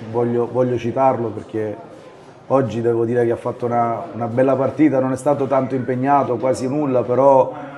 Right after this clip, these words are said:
nel momento in cui doveva rispondere presente, eh, ha risposto più che presente nei calci di rigore, ma lui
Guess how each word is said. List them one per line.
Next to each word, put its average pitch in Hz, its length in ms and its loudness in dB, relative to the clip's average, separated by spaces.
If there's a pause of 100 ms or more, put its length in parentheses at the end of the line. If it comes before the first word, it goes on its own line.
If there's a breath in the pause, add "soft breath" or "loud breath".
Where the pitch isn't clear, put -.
(120 loud breath)
nel 127 120 -2
momento 139 360 0
in 139 100 0
cui 147 120 0
doveva 139 260 4
rispondere 135 480 0
presente, 131 760 0 (240)
eh, 110 840 -8
ha 110 100 -6
risposto 113 720 -6
più 123 120 -4
che 113 120 -6
presente 110 500 -6
nei 104 120 -12
calci 104 240 -10
di 107 60 -6
rigore, 113 280 -2
ma 107 100 -8
lui 120 240 -2